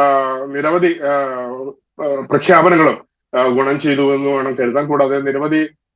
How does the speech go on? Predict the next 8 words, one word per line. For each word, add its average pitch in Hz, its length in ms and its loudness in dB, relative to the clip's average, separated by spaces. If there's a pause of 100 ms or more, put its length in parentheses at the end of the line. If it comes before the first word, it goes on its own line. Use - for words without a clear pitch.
(120)
ആ, 147 200 0
പ്രഖ്യാപനങ്ങളിലൂടെ 151 920 -2
ഷിൻഡെ 139 440 -2
തെരഞ്ഞെടുപ്പിന് 143 840 -2
ആ 139 220 -2
അവസാനം, 156 520 -2
ആ, 147 500 0
ആഴ്ചയിൽ 156 480 -4